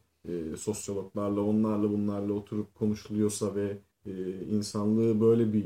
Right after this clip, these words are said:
bilgiye nasıl hazırlarız ra dair bir rapor çıkarıyorlarsa bu insanlar, o rapor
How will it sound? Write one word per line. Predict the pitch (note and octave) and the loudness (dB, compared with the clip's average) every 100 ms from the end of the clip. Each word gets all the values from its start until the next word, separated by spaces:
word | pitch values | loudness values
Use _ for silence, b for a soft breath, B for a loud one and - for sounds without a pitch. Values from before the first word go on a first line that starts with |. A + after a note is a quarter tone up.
| - | -4
bilgiye | G2+ G#2+ G2+ G2 G#2 G#2 | -4 -2 -2 0 2 4
nasıl | A2 - A2+ F2 | 2 0 -2 -4
hazırlarız | G#2 F#2+ F#2 F#2 F2+ F#2 - - _ _ _ - - _ - | -6 -6 -8 -8 -8 -8 -10 -14 _ _ _ -20 -20 _ -4
ra | G#2+ G#2+ A2+ A2 | 0 2 2 2
dair | G#2 F#2+ F#2 F#2 G2 | 0 0 -2 -4 -6
bir | G2 | -2
rapor | G#2 G#2 G#2+ G#2+ | -2 2 2 0
çıkarıyorlarsa | - F#2+ F#2 - - G2+ G2+ A#2+ G#2 F2 - - - | -6 -6 -6 -10 -18 -6 2 4 4 2 -8 -10 -10
bu | - | -12
insanlar, | - - G#2+ C#3+ | -14 -8 -2 2
o | C#3 | 4
rapor | C3+ C3 C#3+ C#3 C3+ | 2 2 6 6 6